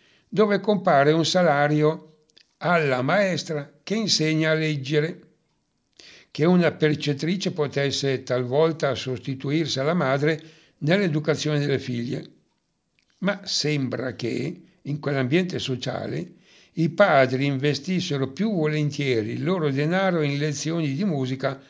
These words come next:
o di danza. La voce di Christine de Pisan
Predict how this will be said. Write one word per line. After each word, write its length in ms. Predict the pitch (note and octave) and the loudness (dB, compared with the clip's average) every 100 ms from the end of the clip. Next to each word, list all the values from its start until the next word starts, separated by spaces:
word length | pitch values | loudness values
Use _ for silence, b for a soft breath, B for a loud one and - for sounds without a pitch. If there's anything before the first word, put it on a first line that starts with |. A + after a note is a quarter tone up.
| B _ | B _
o 140 | C3+ | -2
di 140 | B2 C3 | 0 0
danza. 560 | A2+ G#2+ G#2 - - - _ _ _ _ _ _ _ _ _ _ _ _ _ _ _ _ - | 0 -4 -8 -8 -12 -16 _ _ _ _ _ _ _ _ _ _ _ _ _ _ _ _ -2
La 160 | C3+ | 0
voce 420 | C#3+ B3 C4+ F#3+ | 2 2 2 0
di 280 | D#3 D#3+ D3+ | 0 0 -2
Christine 680 | - C#3 C3 - F3+ A#3+ A3 | -4 -4 -4 -4 -2 0 0
de 180 | D3 D3 | 0 -2
Pisan 840 | - D3 B2+ A2+ B2 G#3+ - - | -2 -4 -2 -2 -2 -4 -6 -14